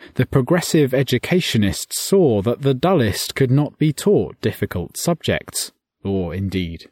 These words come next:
simple subjects. Instead of drawing the logical conclusion of abandoning compulsory education for the uneducable, they decided to bring education down to the lowest level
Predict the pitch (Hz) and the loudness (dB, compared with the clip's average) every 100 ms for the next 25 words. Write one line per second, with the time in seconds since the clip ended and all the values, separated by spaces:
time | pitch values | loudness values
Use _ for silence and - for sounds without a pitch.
0 | _ - 196 165 104 80 - 85 - 67 | _ 0 2 2 -2 -6 -8 -8 -8 -12
1 | - - - - _ _ _ _ - 175 | -12 -18 -18 -20 _ _ _ _ -2 0
2 | 151 240 190 135 165 160 127 113 107 127 | 2 2 2 2 4 4 4 4 2 2
3 | 127 123 113 95 107 98 - 220 196 98 | 0 0 -2 -2 -2 -2 2 4 4 0
4 | 76 98 _ 101 92 90 101 92 151 190 | -4 -10 _ -6 -6 -6 -4 0 2 4
5 | 147 95 82 67 - 98 - 143 127 - | 4 2 -2 -6 -4 -4 0 -2 0 0
6 | 107 104 - 98 98 - 160 175 - 90 | 2 2 0 -2 -4 0 0 0 0 -2
7 | 71 _ _ - 101 92 92 - 92 117 | -4 _ _ -8 -6 -4 -6 -4 -2 0
8 | 190 - - 98 98 98 - _ _ _ | 0 0 0 -2 0 -2 -4 _ _ _
9 | - - - 196 233 - 131 117 123 127 | -20 -8 0 2 2 0 2 2 0 0
10 | 160 117 104 110 - 104 - - 101 95 | 0 2 2 0 -2 -4 -2 -2 -2 -4
11 | - 107 98 156 185 117 78 71 92 101 | 0 0 2 0 2 0 -4 -10 -10 -2
12 | 123 120 95 95 - 139 143 104 85 | 0 2 2 0 0 2 2 0 0